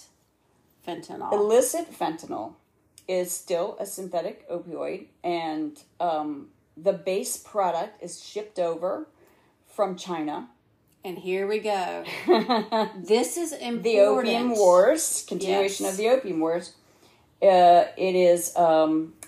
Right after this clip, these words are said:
Speaker 2: the base product is shipped over to, down to Mexico.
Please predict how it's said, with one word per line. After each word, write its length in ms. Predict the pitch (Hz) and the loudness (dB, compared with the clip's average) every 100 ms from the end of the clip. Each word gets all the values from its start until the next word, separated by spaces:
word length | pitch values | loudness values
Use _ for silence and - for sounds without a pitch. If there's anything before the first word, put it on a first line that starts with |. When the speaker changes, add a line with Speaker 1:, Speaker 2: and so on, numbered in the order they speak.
| - | -8
Speaker 2:
the 80 | - | 2
base 240 | 175 190 | 2 2
product 300 | - 214 202 | 2 0 0
is 320 | 175 165 - - _ _ | -2 -4 -6 -16 _ _
shipped 420 | - - 240 240 | -12 -2 0 0
over 480 | 202 185 185 214 - - - | -2 0 0 -2 -6 -14 -10
to, 380 | 214 202 196 | -4 0 2
down 180 | 190 180 | 2 2
to 100 | 185 | 0
Mexico. 600 | 175 160 - 202 - 226 | -4 -6 -10 -8 -8 -8